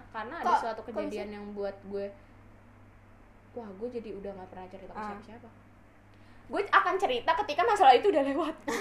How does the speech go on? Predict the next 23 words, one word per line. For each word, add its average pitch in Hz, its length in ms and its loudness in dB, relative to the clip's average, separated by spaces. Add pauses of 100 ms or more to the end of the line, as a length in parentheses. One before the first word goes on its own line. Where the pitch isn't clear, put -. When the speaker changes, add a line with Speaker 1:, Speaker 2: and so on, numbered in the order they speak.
(340)
Speaker 2:
<laughs> - 580 -10
Biasanya 359 400 8
kayak 330 160 -4
gitu 370 140 -2
sih 453 100 -2
orang-orang. 330 400 2
Speaker 1:
Gue, - 240 -8
tapi 294 240 4
masalah 392 400 2
lewatnya 285 300 6
udah 349 180 8
lama 254 180 12
banget. 320 380 10
Speaker 2:
Ah. 233 160 -14 (240)
Speaker 1:
Kayak 202 240 -10
baru 196 180 -6
tiga 190 280 -10
bulan 185 340 -8 (160)
baru 190 160 -8
gue 190 160 -10
ceritain - 480 -12 (160)
gitu 262 240 -10
sih. - 200 -16